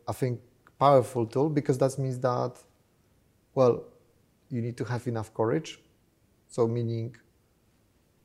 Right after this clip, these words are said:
deliver on your promise. When you say, "Do you do something?" just, just do it. Make sure that it's happening.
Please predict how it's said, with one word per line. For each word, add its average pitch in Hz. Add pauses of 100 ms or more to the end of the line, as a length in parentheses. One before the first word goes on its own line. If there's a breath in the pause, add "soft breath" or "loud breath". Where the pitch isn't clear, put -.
(200)
deliver 113
on 113
your 117
promise. 123 (540)
When 117
you 113
say, 120
"Do 117
you 113
do 120
something?" 117
just, -
just -
do 107
it. 104
Make 110
sure 117
that 101
it's 110
happening. 110